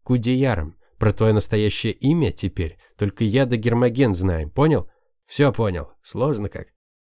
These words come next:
Андрей дал ему мешочек с деньгами. "Ступай,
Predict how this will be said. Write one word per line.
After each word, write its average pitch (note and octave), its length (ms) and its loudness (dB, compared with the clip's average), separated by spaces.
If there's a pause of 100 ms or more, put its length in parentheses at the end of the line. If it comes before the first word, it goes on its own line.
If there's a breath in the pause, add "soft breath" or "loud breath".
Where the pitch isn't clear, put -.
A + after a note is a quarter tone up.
(140)
Андрей A#2+ 280 2
дал C3+ 240 2
ему G2 220 0
мешочек F#2+ 480 -2
с E2+ 60 -6
деньгами. C3+ 440 0 (340)
"Ступай, C#3+ 680 2